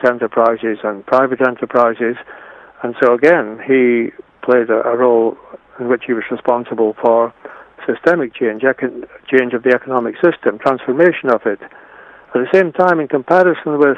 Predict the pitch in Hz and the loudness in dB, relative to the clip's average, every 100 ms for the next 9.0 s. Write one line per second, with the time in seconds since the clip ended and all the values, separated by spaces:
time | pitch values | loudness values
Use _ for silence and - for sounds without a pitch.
0 | - 147 139 139 123 - - 202 180 123 | 0 0 2 -2 -6 -10 2 4 4 2
1 | 170 - - - _ - 139 127 156 156 | -6 -14 -20 -20 _ 2 2 4 2 2
2 | 135 - 147 127 - 156 139 117 127 117 | -6 -6 -2 -2 2 2 4 2 -2 0
3 | 135 127 120 117 - 139 127 117 113 131 | 2 2 -2 -4 0 0 0 -4 2 2
4 | 120 131 117 - 131 151 131 107 113 - | 2 0 0 0 2 2 0 -2 -4 -8
5 | - - - - 147 139 127 139 139 - | -18 -20 -20 -4 0 0 0 0 0 0
6 | 127 117 139 135 120 113 113 - _ - | 0 2 2 2 -2 -8 -10 -16 _ -10
7 | - 156 139 117 110 110 131 131 123 117 | 2 4 4 2 0 0 0 0 -2 -2
8 | 110 - 123 117 117 151 170 117 110 | -2 0 -2 -4 -2 0 2 0 -4